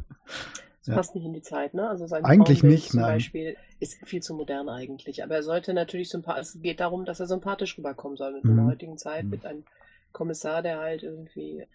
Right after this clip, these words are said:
Speaker 1: ein Frauenbild, das von neunzehnhundertneunzehn hat, eher nicht als sympathisch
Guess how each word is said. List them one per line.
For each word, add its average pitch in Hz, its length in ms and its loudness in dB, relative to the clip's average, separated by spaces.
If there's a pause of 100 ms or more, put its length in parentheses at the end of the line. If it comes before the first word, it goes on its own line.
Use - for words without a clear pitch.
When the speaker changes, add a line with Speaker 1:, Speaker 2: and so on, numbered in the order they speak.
(220)
Speaker 1:
ein 151 140 -10
Frauenbild, 165 720 -6
das - 400 -12
von 156 140 -8
neunzehnhundertneunzehn 160 840 -6
hat, 175 260 -8
eher 175 240 -6
nicht 196 220 -4
als 180 120 -10
sympathisch 180 600 -8